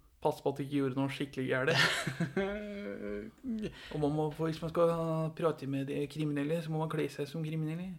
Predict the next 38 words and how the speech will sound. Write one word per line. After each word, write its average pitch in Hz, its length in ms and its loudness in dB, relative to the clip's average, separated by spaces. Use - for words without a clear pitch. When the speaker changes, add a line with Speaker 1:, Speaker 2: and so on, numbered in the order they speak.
Speaker 2:
Eh, 110 260 -6
Høyesterett 110 480 -4
er - 160 -10
jo - 80 -10
uenig, 90 400 -10
da, 107 80 -12
at 107 120 -14
det 95 140 -6
var - 180 -2
<laughs> 151 120 4
at 135 80 2
greia 113 240 4
hans 110 180 -4
var 104 240 -4
å, 104 160 -8
å, 107 140 -6
Speaker 1:
Ja, 107 140 2
Speaker 2:
å - 80 6
Speaker 1:
greia. 135 160 12
Speaker 2:
holde 127 260 8
disse 131 320 2
skurkene 117 460 0
litt 120 180 0
i 127 80 0
nakken. 131 380 -2
Speaker 1:
Nei, 156 200 -2
han, 151 240 0
ja, 151 160 0
Speaker 2:
For 147 160 -2
Speaker 1:
faen. 143 80 2
Speaker 2:
de 147 100 6
mener 127 260 8
vel 120 160 4
at 117 200 0
greia 117 280 2
hans 104 180 -4
var 104 260 -2
å, 107 80 -2